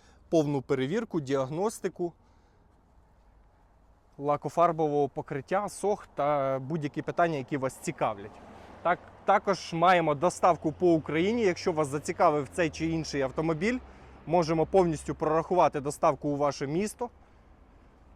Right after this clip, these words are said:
Більше автомобілів можете знайти на нашому сайті вінкар крапка ком або ж переглянути з тих, що є у наявності. Великий вибір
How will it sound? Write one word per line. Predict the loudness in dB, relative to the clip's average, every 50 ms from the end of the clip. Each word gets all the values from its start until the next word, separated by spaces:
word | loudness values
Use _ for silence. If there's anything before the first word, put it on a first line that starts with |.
| -20 -20 -20 -20 -10
Більше | -2 -2 0 0 2 0 0
автомобілів | 0 2 0 0 2 2 2 2 2 2 0
можете | 0 -2 -2 -2 -4 -6
знайти | -4 -2 -4 -2 0 0 0
на | 0 0
нашому | 0 0 -2 -2 -6 -6 -6
сайті | -2 0 0 0 0 -2 -6
вінкар | -6 -6 -2 2 2 2 2 0
крапка | -2 -4 -4 -4 -2 -4 -6 -6
ком | 0 4 4 4 4 2 -2 -8 -16 _ -20 -20 -20 -20 -20 -20 -20 -20 -20 -20 -20 -20 -20 -20 -20 -20 -20 -20 -8
або | -8 -6 0 2 2 2
ж | 2 0 -10 -16 -20 -20 -20 -8 -4
переглянути | -2 -2 -2 0 0 -2 0 0 -2 -2 -4 -6
з | -6
тих, | -4 -4 -4 -4
що | -4 -6 -8
є | -4 -2 0 0
у | 0 0 0
наявності. | -2 -2 -2 -2 -2 -4 -8 -12 -12 -10 -12 -8
Великий | -6 -2 -2 -2 -2 -2 -6 -8
вибір | -2 2 2 2 2 2 -2 -2